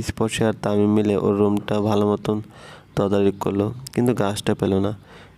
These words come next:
স্পর্শ মন খারাপ করে রিন্তির আম্মুর দিকে তাকিয়ে বলল, "সরি, মনে হয় রিন্তি নেয়নি, ভুল হয়েছে।" তামিম ফ্লোরে বসে খাটের নিচে চেক করে বলল, "ওই তো আমার গাছ।"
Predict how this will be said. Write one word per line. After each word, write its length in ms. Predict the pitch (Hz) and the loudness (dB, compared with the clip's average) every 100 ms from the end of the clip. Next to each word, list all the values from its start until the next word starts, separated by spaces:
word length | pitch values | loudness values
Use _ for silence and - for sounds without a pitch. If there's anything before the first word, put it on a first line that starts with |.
| - | -10
স্পর্শ 340 | - 123 120 | -6 -4 0
মন 320 | 117 104 101 104 | 2 2 0 0
খারাপ 320 | 113 107 107 | 0 0 0
করে 200 | 117 107 | 0 4
রিন্তির 340 | 101 101 110 | 2 2 2
আম্মুর 340 | 107 98 98 95 | 2 2 0 0
দিকে 180 | 101 | 0
তাকিয়ে 380 | 104 101 101 107 | 0 -2 0 0
বলল, 260 | 98 101 98 | 2 0 0
"সরি, 440 | - 107 101 95 - - - - - - - | 0 -2 0 -2 -4 -18 -20 -20 -20 -20 -4
মনে 220 | 113 120 | 0 4
হয় 180 | 131 113 | 4 4
রিন্তি 380 | 98 101 98 113 | 4 2 2 2
নেয়নি, 420 | 101 98 101 104 | 2 2 0 -2
ভুল 320 | 110 104 104 | -4 0 2
হয়েছে।" 440 | 107 98 98 101 104 - - - - - - - - - - - | 4 2 2 -2 -4 -10 -20 -20 -20 -20 -20 -20 -20 -20 -16 -4
তামিম 240 | 110 113 | 0 0
ফ্লোরে 380 | 107 110 110 110 | 0 0 2 2
বসে 400 | 101 104 - 104 | 2 0 0 -2
খাটের 360 | - 107 - 101 | -2 -4 -2 0
নিচে 280 | 101 107 | 2 0
চেক 240 | 98 - 98 - | 0 -2 -2 0
করে 180 | 110 | 2
বলল, 340 | 107 110 101 104 - - - - - | 4 4 2 0 -4 -20 -20 -20 0
"ওই 160 | 117 120 | 2 2
তো 140 | 131 | 0
আমার 200 | 107 98 | 0 0
গাছ।" 420 | 95 98 104 - | -2 -4 -4 -10